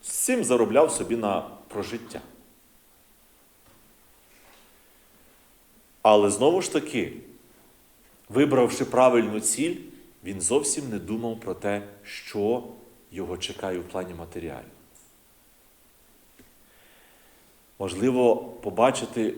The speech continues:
що апостоли і Петро, і Павло, вибравши правильний вектор життя, вони не думали і про інше.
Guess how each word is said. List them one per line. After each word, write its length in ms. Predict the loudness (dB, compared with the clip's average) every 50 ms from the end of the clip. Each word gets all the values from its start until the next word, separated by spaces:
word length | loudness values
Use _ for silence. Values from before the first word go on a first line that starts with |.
| -8
що 260 | -14 -14 -10 -6 -4
апостоли 760 | -4 -4 -4 -6 -4 -4 -2 -2 -2 -4 -6 -8 -8 -8 -10 -14 -16 -20 -20 -20 -20 -20 _ _ -16 -14
і 60 | -14 -10
Петро, 420 | -10 -10 -10 -8 -6 -4 -2 -2
і 80 | -2 -4
Павло, 520 | -6 -8 -8 -8 -8 -6 -8 -8 -8 -10 -14 -20 -20 -20 -20 _ _ _ _ _ _ _ _ _ _ _ _ _ _ _ _ _ _ _ _ _ _ _ _ _
вибравши 840 | -2 2 4 4 4 4 4 2 2 -2 -6 -8 -6 -6 -6 -6 -8 -12 -18 -20 -14 -4
правильний 520 | 2 4 4 4 4 0 -4 -6 -8 -10 -4 0
вектор 440 | 2 2 2 2 -2 -10 -12 -12 -12
життя, 540 | -12 -14 -16 -6 -2 0 0 0 0 -4 -8 -16 -20 -20 -20 -20 -20 _ _ _ _ _ -12
вони 220 | -8 -6 -4 -4
не 140 | -2 0 -2
думали 420 | -2 -2 -2 -2 0 0 0 0 0 -2
і 60 | -6
про 180 | -10 -8 -6 -6
інше. 520 | -6 -6 -6 -6 -8 -8 -10 -14 -16 -18